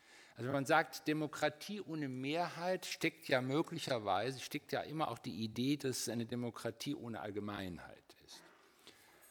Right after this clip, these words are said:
Und es gibt jetzt die zwei Fragen der Bestimmung von Allgemeinheit, nämlich einerseits die arithmetische Bestimmung von Allgemeinheit, indem man Stimmen bei Wahlen zählt, weil ja jeder eine, jede Person eine Stimme hat.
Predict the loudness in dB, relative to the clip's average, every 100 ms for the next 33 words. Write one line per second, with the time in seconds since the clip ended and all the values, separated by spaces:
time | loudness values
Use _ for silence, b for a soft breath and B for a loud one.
0 | B _ -8 -4 -4 2 2 2 -4 -2
1 | 0 4 6 6 4 0 -4 -4 2 4
2 | 4 4 0 -2 -2 -2 -2 -4 -2 -2
3 | -4 -6 -6 -4 -4 -4 -4 -4 -6 -4
4 | -4 -2 -2 -2 -4 -4 -2 2 2 2
5 | 2 0 -4 -2 -2 -2 -2 0 4 4
6 | 4 0 -2 -6 -6 -4 2 4 4 2
7 | -2 0 0 0 2 0 0 0 0 2
8 | 2 2 -2 -2 0 4 4 4 2 -2
9 | -4 -4 -6 -6 -4 0 0 0 -4 -4
10 | -6 -8 -8 -10 -12 -12 -8 -6 -4 -4
11 | -2 -4 -4 -6 -10 -8 -4 -2 -2 -2
12 | -4 -6